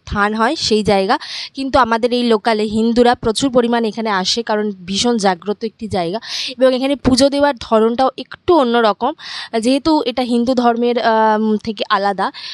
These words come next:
আহ, তো এখানে প্রসাদ হিসেবে বিক্রি হয় হচ্ছে পাটালি, গুড়ের পাটালি। আমি যখন ছোট ছিলাম আমার ঠাকুমাও এখানে প্রচুর পরিমাণে আসতেন, তখন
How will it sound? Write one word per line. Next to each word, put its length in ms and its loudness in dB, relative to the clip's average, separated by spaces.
আহ, 220 2
তো 120 -2
এখানে 440 0
প্রসাদ 400 0
হিসেবে 360 0
বিক্রি 400 -6
হয় 160 2
হচ্ছে 320 -2
পাটালি, 500 0
গুড়ের 280 0
পাটালি। 480 -4
আমি 160 -8
যখন 200 -2
ছোট 240 2
ছিলাম 300 0
আমার 220 0
ঠাকুমাও 420 -2
এখানে 240 -2
প্রচুর 340 -8
পরিমাণে 340 -2
আসতেন, 460 -4
তখন 300 -4